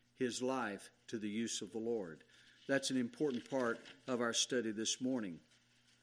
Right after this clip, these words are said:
Turn with me quickly to chapter two. And it came to pass in the month of Nisan,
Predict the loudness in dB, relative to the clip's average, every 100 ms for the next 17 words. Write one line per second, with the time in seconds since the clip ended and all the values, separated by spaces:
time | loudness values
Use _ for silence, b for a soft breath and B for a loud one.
0 | _ -14 -14 B B B B B B B
1 | B _ _ _ _ _ 6 8 8 6
2 | 4 2 6 6 8 4 4 4 4 4
3 | 2 -2 0 4 4 2 -6 -16 _ _
4 | _ _ _ _ _ _ _ _ _ _
5 | _ _ -20 _ _ _ _ _ _ b
6 | b b b b 6 8 8 8 8 6
7 | 8 8 8 6 6 6 6 4 2 6
8 | 6 6 4 4 2